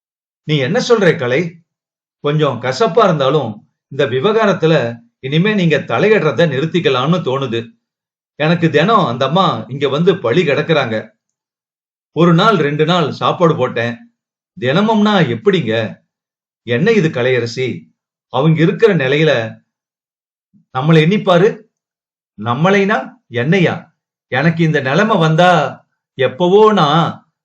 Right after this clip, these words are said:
"வேண்டாம் கலையரசி, அந்த மாதிரி எல்லாம் பேச்சே வேண்டாம். நான் சொல்றத கொஞ்சம் கேளுங்க, விட்டுடுங்க, போதும்.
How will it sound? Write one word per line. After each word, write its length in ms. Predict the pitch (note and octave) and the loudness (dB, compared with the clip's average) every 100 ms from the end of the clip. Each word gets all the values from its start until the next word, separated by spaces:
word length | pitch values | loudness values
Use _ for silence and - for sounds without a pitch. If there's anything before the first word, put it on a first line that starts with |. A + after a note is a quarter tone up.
| _ | _
"வேண்டாம் 320 | B2 F3 G3+ | -4 -2 -2
கலையரசி, 600 | D#3 C#3 B2 A2+ A#2+ A#2 A#2 _ - | -2 -2 -2 -6 -8 -10 -10 _ -12
அந்த 240 | C3 C3+ | -6 -4
மாதிரி 300 | C#3 F#3 F#3+ | 0 0 2
எல்லாம் 240 | D#3+ F3 D#3+ | 2 0 0
பேச்சே 340 | D3+ D3+ F#3+ | -4 0 0
வேண்டாம். 480 | C3 C#3 A#2+ G#2 _ _ _ _ _ _ _ _ _ | 0 -4 -6 -8 _ _ _ _ _ _ _ _ _
நான் 380 | - C3 C3+ B2+ C#3 | -4 -2 0 -2 -2
சொல்றத 320 | F3 A#3 F#3 | 2 2 2
கொஞ்சம் 280 | D3 C3+ A2+ | -2 -4 -2
கேளுங்க, 520 | D3+ C#3+ A#2 - _ _ _ _ A#2 | 0 0 -4 -10 _ _ _ _ -10
விட்டுடுங்க, 600 | A#2+ A3+ F3+ A#2+ - - _ _ - | 0 2 2 -2 -10 -16 _ _ -2
போதும். 500 | D3+ E3+ G2+ - | 0 0 -4 -12